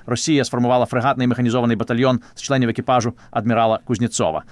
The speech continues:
Це був єдиний авіаносець Росії, який іноді бачили, як він рухався вгору і вниз по Ла-Маншу, випускаючи величезну хмару чорного диму. Тоді цей батальйон вперше був розгорнутий в районі Харкова, потім у Покровську. Немає уявлення,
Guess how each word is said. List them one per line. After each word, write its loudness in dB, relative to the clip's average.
Це -4
був -2
єдиний 0
авіаносець 0
Росії, 0
який -2
іноді 0
бачили, 0
як -4
він 0
рухався -2
вгору 0
і 0
вниз 0
по 0
Ла-Маншу, 0
випускаючи -2
величезну 0
хмару -2
чорного -2
диму. -4
Тоді 0
цей 0
батальйон 0
вперше -2
був 0
розгорнутий 0
в -2
районі 0
Харкова, 0
потім 0
у -2
Покровську. -6
Немає 2
уявлення, 2